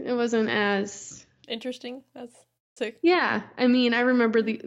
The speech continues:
Speaker 1: the year of the sour, like, when the sours came out,
Speaker 2: Yeah.
Speaker 1: everyone was brewing it, and it was
Speaker 2: Mm-hmm.
Speaker 1: really exciting, and
Speaker 2: Mm-hmm. Yeah, so that's what I'm curious about, and the person who is gonna,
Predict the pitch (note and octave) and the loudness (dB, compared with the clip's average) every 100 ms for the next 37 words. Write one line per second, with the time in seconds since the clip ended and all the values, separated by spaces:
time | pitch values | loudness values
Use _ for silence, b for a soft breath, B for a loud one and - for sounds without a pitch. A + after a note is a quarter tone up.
0 | - A3 G3 G#3 G#3+ G#3 G3 - F#3 F#3+ | -6 -2 0 2 2 2 -4 -4 -2 0
1 | F#3 F#3+ F#3+ G3 G#3 G#3 - G#3 G3 G3+ | -2 -4 -6 -8 -10 -10 -8 -6 -4 -4
2 | A3 A3 A3+ A#3 A3+ A3 G#3+ G#3 G3 F#3+ | -2 0 2 0 0 -2 -6 -6 -4 -4
3 | F#3+ G3 G3 G3+ G3 G3 G3 F#3 F#3 A2 | -4 -8 -6 -2 0 0 0 -2 -2 -2
4 | G#2 - G3 G3+ G#3 G#3 G3+ - - G#3+ | -2 -2 -2 2 4 4 0 -4 -2 2
5 | G#3 G3+ G3+ G3 G3+ G3 C4 D4+ - b | 2 2 0 -2 -2 -4 -6 -10 -20 b
6 | b b - E4 F4+ D#4 - D4+ D4+ G#4 | b b -10 -6 -4 -4 -4 -2 0 -2
7 | - A4 A4+ G#4 F4 - D#4 E4+ C#4+ A#3 | -2 -2 -2 -2 -8 -8 -6 -6 -6 -2
8 | G#3 A#3 A#3+ A3+ A3 A3 - _ _ - | -2 -4 -6 -10 -10 -10 -10 _ _ -8
9 | B3+ C4 A3+ A#3 A3+ A3 G#3 G3+ G3 F#3+ | -8 -6 -10 -8 -8 -8 -8 -8 -10 -12
10 | G#3 G3+ - G3 F#3+ F#3 | -14 -12 -10 -8 -8 -8